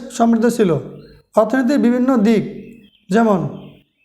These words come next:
কৃষি, শিল্প, ব্যবসায়, বাণিজ্য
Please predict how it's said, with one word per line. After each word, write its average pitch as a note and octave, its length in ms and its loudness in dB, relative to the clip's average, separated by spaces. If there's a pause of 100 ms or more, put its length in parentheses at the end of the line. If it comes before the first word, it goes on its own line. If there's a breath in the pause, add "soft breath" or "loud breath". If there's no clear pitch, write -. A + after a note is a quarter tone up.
(600)
কৃষি, C4 380 0
শিল্প, A#3+ 460 2
ব্যবসায়, A3+ 680 0
বাণিজ্য A#3 560 2